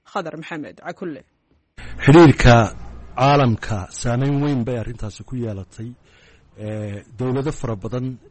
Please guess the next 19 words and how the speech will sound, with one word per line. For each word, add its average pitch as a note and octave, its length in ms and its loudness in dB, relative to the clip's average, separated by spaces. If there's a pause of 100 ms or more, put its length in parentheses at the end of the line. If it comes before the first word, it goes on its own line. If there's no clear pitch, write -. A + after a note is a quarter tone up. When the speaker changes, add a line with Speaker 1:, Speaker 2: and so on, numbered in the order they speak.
Speaker 2:
ayaa A#2 300 -4
inala A2+ 260 -8
shaqeeya, G#2+ 560 -10 (160)
ina G#2+ 180 -12
caawiya, G#2+ 560 -8 (380)
Somaliland B2 760 -4
horumarkeeda A2 840 -6 (540)
iyo A2+ 340 -4 (120)
xasiloonideeda A#2 880 -6
jecel. A2 420 -8 (600)
Eh, A2 500 -8 (280)
doorashaduna D3 580 -4
nagama B2+ 320 -4
caawiyaan, A2+ 420 -4
waxyaabo B2+ 300 -8
badan A#2+ 260 -6
bay A2 100 -6
naga G#2 200 -10
caawiyaan, G2+ 460 -10